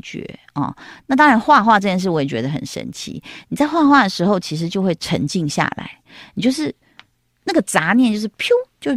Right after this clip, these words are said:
摒除，你不会一边想事情一边画，因为你会画不好，你就会开始想，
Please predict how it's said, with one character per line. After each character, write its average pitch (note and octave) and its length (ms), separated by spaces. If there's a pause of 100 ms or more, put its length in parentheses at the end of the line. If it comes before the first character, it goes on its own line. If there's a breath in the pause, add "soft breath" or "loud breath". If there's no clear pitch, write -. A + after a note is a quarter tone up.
摒 C#3+ 180
除， F3 180
你 F3 80
不 F#3+ 120
会 C#4+ 100
一 C4 100
边 A#3+ 160
想 - 240
事 - 200
情 C3+ 180
一 D3+ 60
边 E3 120
画， F#3+ 140
因 - 80
为 A3+ 60
你 D3 100
会 C#3+ 100
画 E3+ 200
不 D3 120
好， - 200
你 D3+ 60
就 G#3+ 100
会 A#3+ 40
开 A3+ 160
始 G3+ 80
想， - 240